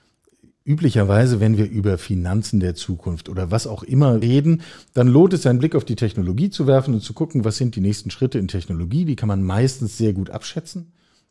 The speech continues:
Und dann kommen wir zu einem Bild und sagen, da, so wird das unsere Welt prägen. Das dürfte jetzt bei Sexualität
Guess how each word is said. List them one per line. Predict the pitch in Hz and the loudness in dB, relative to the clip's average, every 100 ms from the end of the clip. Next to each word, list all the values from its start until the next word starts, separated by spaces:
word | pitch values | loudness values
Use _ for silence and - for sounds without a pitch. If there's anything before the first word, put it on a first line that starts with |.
| _ | _
Und | 127 | 0
dann | 120 127 117 | 2 2 2
kommen | 135 143 | 4 6
wir | 131 | 4
zu | - 110 | 2 0
einem | 104 107 | 0 0
Bild | 90 117 139 135 - | 2 4 4 2 -2
und | 127 101 | -6 -2
sagen, | 107 107 107 | 2 2 2
da, | 101 | 0
so | 92 107 113 | 0 -2 0
wird | 107 104 | -2 -4
das | 101 95 | -6 -8
unsere | - 104 101 95 87 | -8 -10 -6 -6 -4
Welt | 82 87 85 - | -4 -6 -8 -12
prägen. | - 95 92 69 - _ _ _ _ _ - | -6 -4 -4 -8 -16 _ _ _ _ _ -2
Das | 147 165 - _ | -2 -2 -8 _
dürfte | 139 156 165 - 143 | 2 2 0 -2 0
jetzt | 127 139 - | 2 0 -2
bei | 123 120 | 0 0
Sexualität | - 127 - 117 117 - 123 127 - | 0 -4 -2 0 0 2 0 0 -4